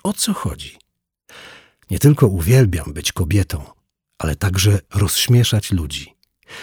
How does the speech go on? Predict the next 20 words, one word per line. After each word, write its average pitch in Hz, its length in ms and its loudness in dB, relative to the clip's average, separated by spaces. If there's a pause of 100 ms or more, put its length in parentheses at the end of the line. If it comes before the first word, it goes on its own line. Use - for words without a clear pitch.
(100)
Świat 135 360 4
uważam 113 480 2
za 107 120 0
okropnie 139 460 2
ponury, 135 560 6
więc 139 500 0 (120)
oswajam 85 760 0
go, 147 300 2 (180)
kpiąc, 156 720 0 (160)
szydząc. 90 760 -4 (800)
Światu - 360 0
to 160 100 6
nie 131 120 6
przeszkadza, - 640 -4 (100)
a - 100 -12
mnie 101 340 2 (340)
pomaga. 90 520 0 (960)
Niech 107 380 4
puentę 127 680 4
tematu 104 680 2